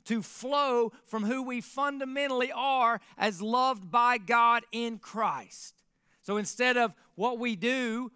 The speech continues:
becoming fundamental to who we are, but what we do can be lost, the love of God in Christ can never be lost once it's been found.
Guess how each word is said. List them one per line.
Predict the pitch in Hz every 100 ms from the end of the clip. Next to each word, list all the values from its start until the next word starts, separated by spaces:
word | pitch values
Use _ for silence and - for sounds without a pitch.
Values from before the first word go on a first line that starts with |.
| 175
becoming | 185 240 240 214
fundamental | - 247 240 233 240 233
to | 202
who | 190 247
we | 233 220
are, | 262 254 208 220 - _
but | 190
what | 190 240 240
we | 233
do | 233 254
can | - 214
be | 196
lost, | 185 185 202 233 277 254 - - _ _ _ _ _ _ _ _ _ _ _ _ _ _ _ -
the |
love | 131 151 156
of | 143
God | 160 151
in | 135
Christ | 156 143 131 -
can | 131
never | 127 120
be | 113
lost | 107 92 98 -
once | 107 113
it's | 95
been | 120 104
found. | 110